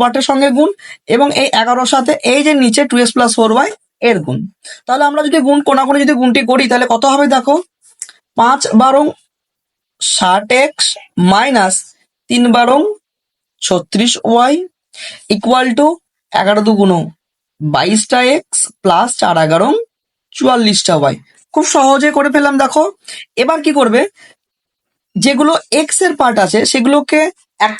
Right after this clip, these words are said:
সাইডে এবং যেগুলো ওয়াই এর পার্ট আছে সেগুলোকে আর একটি সাইডে নিয়ে যাও। অর্থাৎ এই দিকে দেখো, সমান চিহ্নের এদিকে আমাদের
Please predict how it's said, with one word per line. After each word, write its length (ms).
সাইডে 320
এবং 100
যেগুলো 260
ওয়াই 240
এর 120
পার্ট 240
আছে 160
সেগুলোকে 460
আর 120
একটি 200
সাইডে 300
নিয়ে 160
যাও। 120
অর্থাৎ 220
এই 140
দিকে 240
দেখো, 180
সমান 260
চিহ্নের 280
এদিকে 240
আমাদের 220